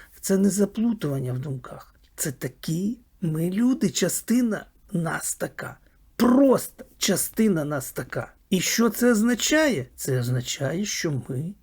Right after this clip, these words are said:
частина нас, от я, бачите, не хочу загальнити,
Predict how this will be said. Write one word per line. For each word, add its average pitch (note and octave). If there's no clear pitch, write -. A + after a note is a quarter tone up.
частина D#3+
нас, G#2
от D#3
я, B2+
бачите, A#2+
не A#2+
хочу B2
загальнити, A#2+